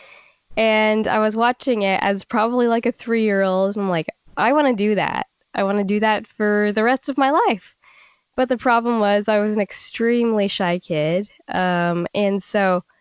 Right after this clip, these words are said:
my mom asked me if I wanted to do, like, when I was, uh, <laughs> getting into school, she's like, "Oh,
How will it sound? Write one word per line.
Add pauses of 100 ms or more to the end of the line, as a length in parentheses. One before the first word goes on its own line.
(500)
my
mom
asked
me
if
I
wanted
to
do,
like,
when
I
was, (160)
uh, (140)
<laughs>
getting
into
school,
she's
like,
"Oh,